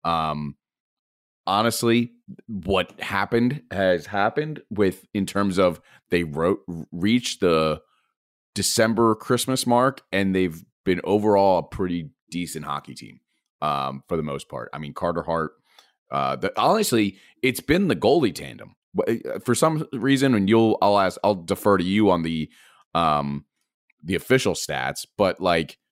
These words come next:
I, I think if, when you have good goaltending, you're always in it. And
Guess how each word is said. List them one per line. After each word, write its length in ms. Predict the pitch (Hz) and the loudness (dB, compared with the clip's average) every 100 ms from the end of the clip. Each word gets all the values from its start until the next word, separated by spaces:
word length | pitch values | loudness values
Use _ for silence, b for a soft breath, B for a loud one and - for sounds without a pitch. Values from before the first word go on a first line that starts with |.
| _ _ _ _ _ _ _ _ _ _ _ | _ _ _ _ _ _ _ _ _ _ _
I, 120 | 120 - | -4 0
I 100 | 131 | -2
think 360 | - 156 180 147 | 2 0 2 0
if, 120 | 107 | 2
when 140 | 135 | 4
you 120 | 127 | 4
have 340 | 101 123 156 113 | 4 0 -2 0
good 240 | 160 131 | 0 2
goaltending, 640 | 131 165 180 123 113 110 95 | 2 2 2 0 2 2 2
you're 180 | 107 - | 0 4
always 400 | 107 135 135 120 | 4 6 4 2
in 100 | 147 | 0
it. 200 | 82 - _ _ | -2 -6 _ _
And 500 | 95 101 98 95 90 | 0 2 2 2 -2